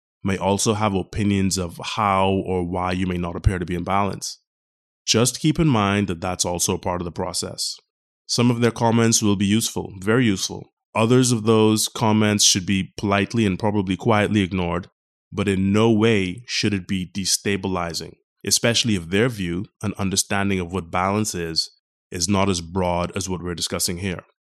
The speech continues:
If you find yourself stuck with a particularly active backseat driver, shall we say, maybe just send them this episode. So far, what have we concluded? Well, I would say two things. One,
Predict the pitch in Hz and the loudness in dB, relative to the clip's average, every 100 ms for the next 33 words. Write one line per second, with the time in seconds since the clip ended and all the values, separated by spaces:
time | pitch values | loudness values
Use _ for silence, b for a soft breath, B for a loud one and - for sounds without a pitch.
0 | _ - 110 131 147 131 120 120 117 113 | _ -14 -2 0 2 2 2 2 2 2
1 | - 117 117 110 101 - - 123 107 101 | 2 0 -2 -4 -4 -6 -6 -2 2 2
2 | 101 - 101 - 104 92 - _ _ _ | 2 0 -4 -2 -2 -2 -6 _ _ _
3 | 110 101 - 107 - 98 92 90 - 92 | -2 -2 0 -2 0 0 0 0 0 0
4 | 87 87 - 90 120 - _ _ _ - | 0 -2 -2 -2 -6 -10 _ _ _ -8
5 | 90 95 95 - 101 92 90 87 85 80 | -4 -2 0 2 2 0 0 -2 -4 -4
6 | 87 85 78 - _ _ _ _ _ _ | -4 -4 -8 -14 _ _ _ _ _ _
7 | _ - 151 156 - 101 95 90 - - | _ 0 4 4 4 4 4 2 -4 -2
8 | 101 98 95 92 - 90 - 98 82 - | 2 2 2 0 2 0 2 2 0 -6
9 | _ _ _ _ _ _ 101 104 107 101 | _ _ _ _ _ _ 2 4 4 2
10 | 92 - 101 - 90 85 - - _ _ | 0 0 -2 -2 -6 -6 -8 -10 _ _
11 | _ _ 110 101 101 123 | _ _ 0 4 6 4